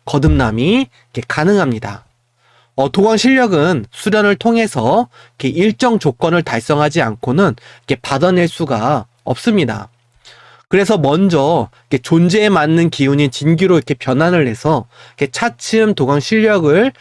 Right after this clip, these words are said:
이렇게 있는 그대로 받아낼 수 있도록 숙달을 시킵니다.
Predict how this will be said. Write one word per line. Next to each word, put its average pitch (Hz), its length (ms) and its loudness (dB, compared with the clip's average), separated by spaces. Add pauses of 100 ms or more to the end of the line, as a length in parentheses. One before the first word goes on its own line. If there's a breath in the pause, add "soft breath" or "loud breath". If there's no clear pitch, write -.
(180 soft breath)
이렇게 127 180 -2
있는 247 360 4
그대로 139 640 2 (260 loud breath)
받아낼 147 420 0
수 131 160 -6
있도록 131 680 0 (160 loud breath)
숙달을 143 800 0
시킵니다. 120 640 -2